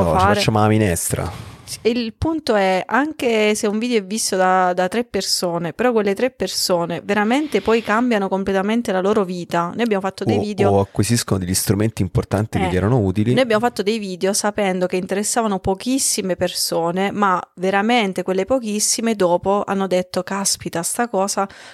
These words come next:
Speaker 2: non l'avevo mai sentita, porca miseria, è così."
Speaker 1: Ero claudicante su <laughs> questo argomento e adesso invece
Speaker 2: Ah, quindi lo sai che vuol dire?
Speaker 1: <laughs> Eh, l'ho cercato vocabolare, ragazzi.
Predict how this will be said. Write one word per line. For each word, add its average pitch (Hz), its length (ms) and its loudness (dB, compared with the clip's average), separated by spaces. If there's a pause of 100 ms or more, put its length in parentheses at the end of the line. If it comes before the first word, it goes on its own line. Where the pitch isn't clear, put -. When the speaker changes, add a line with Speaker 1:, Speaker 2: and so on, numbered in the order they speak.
Speaker 2:
non 190 100 0
l'avevo 196 320 2
mai 202 160 0
sentita, 208 680 -2
porca 214 340 -4
miseria, 202 320 -2
è - 80 -12
così." 170 420 -10
Speaker 1:
Ero 127 260 2
claudicante 113 680 0
su - 120 -6
<laughs> - 0 -
questo - 480 2
argomento 143 580 2
e 156 40 4
adesso 120 400 0
invece 113 580 -2
Speaker 2:
Ah, - 100 -2
quindi 247 220 0
lo 185 120 -4
sai 302 180 0
che - 120 -8
vuol 196 160 0
dire? - 380 0
Speaker 1:
<laughs> - 20 -4
Eh, 127 80 2
l'ho 107 100 2
cercato 98 460 -2
vocabolare, 95 540 2
ragazzi. 92 480 0